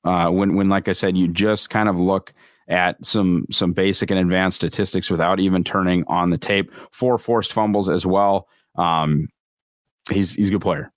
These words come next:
He's, he's, he's a very, very good player. Prototype size, that's something that's gonna be interesting. Uh, you know, you're, you're getting this recording, or I am doing this recording after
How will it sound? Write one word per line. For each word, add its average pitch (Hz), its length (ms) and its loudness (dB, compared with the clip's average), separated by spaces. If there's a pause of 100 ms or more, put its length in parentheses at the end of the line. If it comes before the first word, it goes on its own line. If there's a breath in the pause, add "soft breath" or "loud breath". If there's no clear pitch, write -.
(120)
He's, 92 160 -2
he's, 98 160 4
he's 101 180 2
a 90 60 2
very, 98 240 2
very 92 240 0
good 87 160 -2
player. 85 260 0
Prototype 143 540 -2
size, 113 400 0 (320 loud breath)
that's 180 220 0
something 214 240 0
that's 170 160 2
gonna 156 180 2
be 127 140 2
interesting. 131 600 0
Uh, 101 220 2
you 95 160 4
know, 101 140 2
you're, 98 180 2
you're 104 160 2
getting 120 380 2
this 123 240 0
recording, 120 400 0
or 104 80 4
I 110 160 2
am 113 240 4
doing 117 260 2
this 117 200 0
recording 107 440 0
after 123 540 0